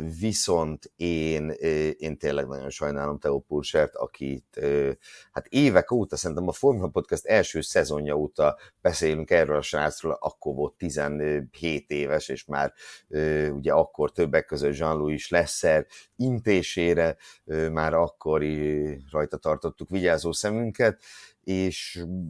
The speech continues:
és én el tudtam volna képzelni, hogy, hogy neki végre megadasson a bemutatkozás lehetősége, hát erre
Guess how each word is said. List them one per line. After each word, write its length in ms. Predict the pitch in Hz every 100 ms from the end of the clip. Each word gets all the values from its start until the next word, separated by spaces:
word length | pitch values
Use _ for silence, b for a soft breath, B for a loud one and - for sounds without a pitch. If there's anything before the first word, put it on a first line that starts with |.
| 67 69 - _ _ _
és 180 | 131 139
én 100 | 160
el 160 | 160
tudtam 300 | 143 127 113
volna 220 | 104 98 90
képzelni, 500 | 95 78 85 80 82
hogy, 420 | 73 85 76 78 67 _
hogy 180 | 85 82
neki 240 | 85 90
végre 640 | 80 95 80 85 80 76 -
megadasson 640 | 90 85 82 73 71 -
a 40 | 76
bemutatkozás 680 | 80 78 73 - 71 69 -
lehetősége, 720 | 90 - 82 - 80 69 69
hát 360 | - 101 87 -
erre 520 | - 73 69 69 64